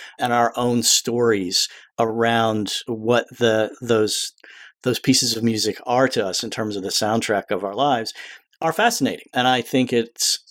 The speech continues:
even on the other side of the pandemic, we're going to see a little more intention to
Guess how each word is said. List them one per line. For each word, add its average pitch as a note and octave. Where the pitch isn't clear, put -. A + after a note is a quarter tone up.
even B2+
on A2+
the G#2+
other A2+
side A2+
of G#2+
the G#2+
pandemic, G#2+
we're A#2+
going A2
to F#2+
see G#2
a F3
little F#3+
more B2+
intention A2+
to G2+